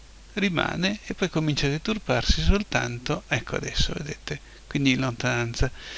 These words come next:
Quindi io avevo già spiegato in abbondanza questo discorso, ma lo vediamo anche questa sera.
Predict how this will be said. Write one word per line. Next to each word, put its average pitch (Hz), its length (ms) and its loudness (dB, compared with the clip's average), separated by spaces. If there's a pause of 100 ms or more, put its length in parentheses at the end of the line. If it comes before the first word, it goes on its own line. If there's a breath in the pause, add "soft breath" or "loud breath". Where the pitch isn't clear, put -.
(120 loud breath)
Quindi 139 280 8
io 156 160 8
avevo 123 200 8
già 135 360 6
spiegato 135 540 4
in 123 80 0
abbondanza 127 880 2
questo 127 260 -2
discorso, 185 760 2 (920 loud breath)
ma 131 120 8
lo 104 100 6
vediamo 127 500 4
anche 131 600 0
questa 127 320 -2
sera. 117 480 2